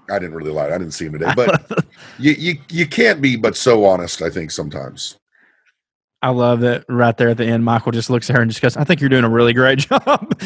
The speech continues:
Speaker 2: Just 'cause she, she just was like, "Hey, by the way, I think you did a fucking great thing." He's like, "Yep."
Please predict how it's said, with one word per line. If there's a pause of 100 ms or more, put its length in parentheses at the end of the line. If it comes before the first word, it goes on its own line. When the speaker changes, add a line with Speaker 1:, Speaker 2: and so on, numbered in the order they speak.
(160)
Speaker 2:
Just
'cause
she, (360)
she
just
was
like,
"Hey,
by
the
way,
I
think
you
did
a
fucking
great
thing."
He's
like,
"Yep."